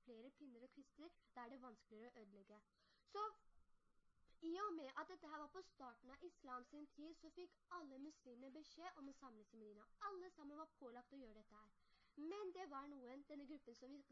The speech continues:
snakker om nå, de som kalte seg for troende, men likevel så utvandret de ikke til Medina.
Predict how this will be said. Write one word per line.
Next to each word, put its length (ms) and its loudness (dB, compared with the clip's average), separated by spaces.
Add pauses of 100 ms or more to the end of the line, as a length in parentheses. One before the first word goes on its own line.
snakker 320 -8
om 100 -6
nå, 180 -2 (300)
de 200 4
som 220 -4 (120)
kalte 320 -6
seg 220 -2
for 180 -8
troende, 520 -4 (400)
men 220 0 (120)
likevel 720 -2
så 140 -8 (100)
utvandret 540 -10
de 120 -10
ikke 220 -10
til 100 -4
Medina. 300 -8